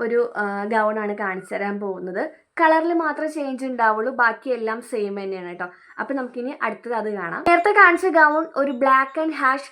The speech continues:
കളറിലുള്ള ഒരു കോമ്പിനേഷനിലാണ് വന്നിട്ടുണ്ടായിരുന്നതെങ്കിൽ ഇത് വന്നിട്ട് ബ്ലൂ കളറിൽ തന്നെയാണ് വരുന്നത്. പക്ഷെ ഒരു navy blue and sky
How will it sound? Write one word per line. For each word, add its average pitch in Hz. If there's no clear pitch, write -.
കളറിലുള്ള 247
ഒരു 240
കോമ്പിനേഷനിലാണ് 214
വന്നിട്ടുണ്ടായിരുന്നതെങ്കിൽ 185
ഇത് 262
വന്നിട്ട് 220
ബ്ലൂ 262
കളറിൽ 233
തന്നെയാണ് 208
വരുന്നത്. 202
പക്ഷെ 349
ഒരു 330
navy 294
blue 320
and 269
sky 262